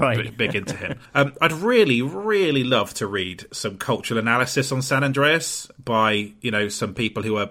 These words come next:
Speaker 1: better equipped for that sort of thing than me, because there's not a lot of that on the internet, actually, and I would love to know what people think of it. It's kind of like,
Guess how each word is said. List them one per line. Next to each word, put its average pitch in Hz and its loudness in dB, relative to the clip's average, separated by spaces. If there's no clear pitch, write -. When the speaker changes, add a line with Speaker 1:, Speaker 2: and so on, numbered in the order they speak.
Speaker 1:
better 110 -2
equipped 110 -6
for - -8
that 110 -2
sort - -6
of - -12
thing 110 -6
than 113 -4
me, 131 -2
because 131 -6
there's 123 -6
not 135 0
a 107 0
lot 113 0
of 92 -6
that 87 -6
on 87 -10
the 95 -8
internet, 95 -8
actually, - -8
and 87 -8
I - -10
would 87 -10
love 107 -4
to 95 -8
know 87 -8
what 90 -10
people 92 -12
think 90 -12
of 92 -16
it. - -12
It's 113 -4
kind 156 2
of 135 2
like, 131 4